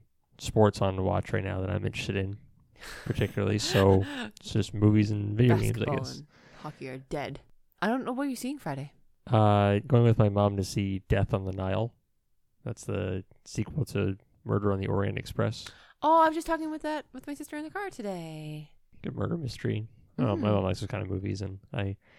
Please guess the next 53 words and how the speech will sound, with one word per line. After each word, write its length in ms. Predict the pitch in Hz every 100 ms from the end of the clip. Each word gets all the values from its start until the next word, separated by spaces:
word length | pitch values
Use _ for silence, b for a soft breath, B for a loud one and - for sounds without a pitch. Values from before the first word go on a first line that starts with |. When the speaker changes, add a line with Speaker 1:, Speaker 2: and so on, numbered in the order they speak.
| b b b -
Speaker 1:
I 80 |
haven't 200 | 107 104
spoiled 300 | 101 - 117 107
myself 340 | 92 95 -
on 60 | 101
this 140 | 98
one, 140 | 104
so 80 | 104
I 80 | 101
don't 100 | 104
know 120 | 104
the 80 | 104
twist 300 | - 120 202
Speaker 2:
Oh, 20 |
Speaker 1:
myself. 480 | 262 139 - 131 -
Speaker 2:
the 60 | 160
first 260 | - 180 175
non-spoiler 720 | 170 180 175 - 180 180 175
of 120 | 175
the 80 | 156
year. 360 | 170 214 160 - -
Speaker 1:
I 60 |
read 160 | 131 110
spoilers 340 | - 104 98
for 120 | 92 95
Uncharted 380 | 90 107 98
already. 380 | 101 - - 139 117
Speaker 2:
I 160 | 143 165
figured 380 | - 143 147
you 140 | 170 170
would. 60 |
Speaker 1:
'Cause 160 | 127 101
I 100 | 104
just 100 | 98
wanted 160 | 101 95
to 40 |
know 260 | 95 95 92
if 80 | 92
it 60 |
was 120 | 95
as 100 | 92
generic 400 | 90 160 151 95
as 120 | 107 101
I 80 |
think 180 | 98 95
it'll 140 | 107 110
be, 180 | 117
and 100 | 113
Speaker 2:
And 140 | 165 156
Speaker 1:
it 40 |
Speaker 2:
does 120 | 151 -
it 40 |
Speaker 1:
is. 240 | 135 -